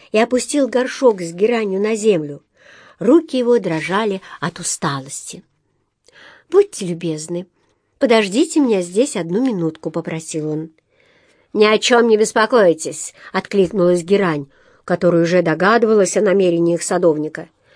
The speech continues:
«Я пока немного вздремну». Согнувшись до земли, господин Цехин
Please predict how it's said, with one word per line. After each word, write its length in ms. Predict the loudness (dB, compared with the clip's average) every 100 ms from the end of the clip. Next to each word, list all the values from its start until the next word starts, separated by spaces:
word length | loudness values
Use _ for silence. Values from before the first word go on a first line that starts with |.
| _
«Я 180 | 0 2
пока 280 | 0 2 2
немного 480 | 4 4 4 4
вздремну». 640 | -2 -2 0 2 2 0 -2 _ _ _ _ _ _ _ _
Согнувшись 580 | -8 -4 -2 -4 -8 -10
до 100 | -10
земли, 440 | -8 -6 -6 -10 _ _ _ _ -10
господин 480 | -8 -6 -6 -6 -6
Цехин 440 | -12 -4 -4